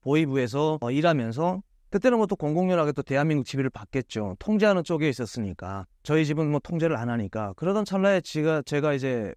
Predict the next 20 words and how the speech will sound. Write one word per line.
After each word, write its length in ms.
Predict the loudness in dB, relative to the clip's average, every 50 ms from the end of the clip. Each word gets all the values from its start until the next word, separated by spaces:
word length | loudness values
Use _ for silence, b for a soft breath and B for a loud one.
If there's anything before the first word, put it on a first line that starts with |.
| _
밤에 360 | -8 -4 0 0 2 2 0
순찰을 380 | -2 -2 -6 -4 -2 -2 -2 -2
돌고 260 | 0 -2 -2 -2 -2 -6
들어와서 520 | -4 -4 -2 -2 -2 -2 0 0 0 0 0
티비를 420 | -4 -6 -6 -2 -2 0 0 0 0
보는데 440 | 0 -2 0 0 0 0 -2 -2 -4 _ _
북한 240 | -8 0 2 2 2
티비라는 360 | 2 0 2 2 2 2 2
게 40 | 2
너무 160 | 2 0 0
식상해요. 800 | -2 -4 2 4 4 6 6 4 0 0 0 0 0 0 -2 -6 _
똑같기 400 | _ -4 0 0 0 0 0 -2
때문에 400 | -2 0 0 -2 0 -2 -2 -2
뭐 140 | 0 0 0
오직 180 | -2 -2 -4 -6
당을 360 | -8 -6 -2 2 2 4 4
위해서밖에 480 | 4 2 2 2 0 -2 0 0 0 -2
없잖아요. 400 | 0 0 -4 -2 -2 -2 -2 -2
그러니까 280 | -2 -2 0 -2 -2 -2 _ _ _ _ _
그거를 360 | _ 0 2 4 4 4 2